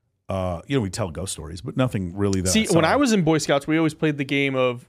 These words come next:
Speaker 2: we'd find out who would be bear bait.
Speaker 1: Mm-hmm.
Speaker 2: We would just pick a spot and run to the next spot and be like, "All right, whoever the slowest was, sorry.
Speaker 1: That's funny.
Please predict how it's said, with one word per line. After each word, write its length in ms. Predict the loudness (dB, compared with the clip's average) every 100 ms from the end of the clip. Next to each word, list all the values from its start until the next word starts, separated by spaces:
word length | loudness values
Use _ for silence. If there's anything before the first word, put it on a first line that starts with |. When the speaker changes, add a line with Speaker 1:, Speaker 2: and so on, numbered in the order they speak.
| _
Speaker 2:
we'd 240 | -4 -2 0
find 180 | 0
out 140 | 2 0
who 60 |
would 100 | -2
be 120 | -2 0
bear 200 | 2 2
bait. 240 | -2 -6 _ -4
Speaker 1:
Mm-hmm. 180 | -2 -4 -8 _ _
Speaker 2:
We 80 | -2
would 100 | -2
just 160 | -4 -8 _
pick 180 | -6 -6
a 20 |
spot 300 | -2 0 0
and 120 | 0 0
run 220 | 2 2
to 80 | 2
the 80 |
next 220 | 0 -2 0
spot 240 | 0 2
and 80 | 0
be 60 | 2
like, 100 | 4
"All 60 |
right, 100 | 4
whoever 240 | 4 2 0
the 80 |
slowest 320 | 0 0 0 0
was, 180 | 0
sorry. 380 | 2 2 2 0 -6 -4
Speaker 1:
That's 200 | -4 -2
funny. 320 | -4 -6 -8